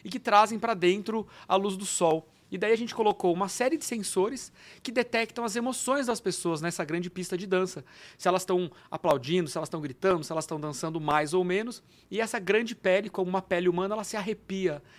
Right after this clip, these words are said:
né? Ela reflete esse estado de espírito das pessoas, né? E aí foi um projeto super legal de fazer, foi um grande experimento, né? E a gente acabou ganhando,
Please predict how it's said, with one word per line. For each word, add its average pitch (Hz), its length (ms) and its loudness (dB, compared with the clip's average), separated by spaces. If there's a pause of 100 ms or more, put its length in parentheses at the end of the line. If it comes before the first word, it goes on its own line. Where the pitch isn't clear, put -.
(180)
né? 185 180 -2
Ela 175 200 0
reflete 196 760 0 (380)
esse 180 180 0
estado 175 340 0
de 180 60 -6
espírito 185 480 -4
das 151 180 -4
pessoas, 135 580 -8
né? 143 120 -8
E 156 80 -6
aí 185 140 -2
foi 220 160 -4
um 233 60 -10
projeto 208 500 -4 (520)
super 262 520 2
legal 160 280 4
de 160 80 -6
fazer, 139 360 -2
foi 180 120 -4
um 185 200 -4
grande 214 320 2
experimento, 175 720 2
né? 175 180 -4 (480)
E 185 80 4
a 190 40 4
gente 196 160 -6
acabou 208 200 0
ganhando, 208 640 4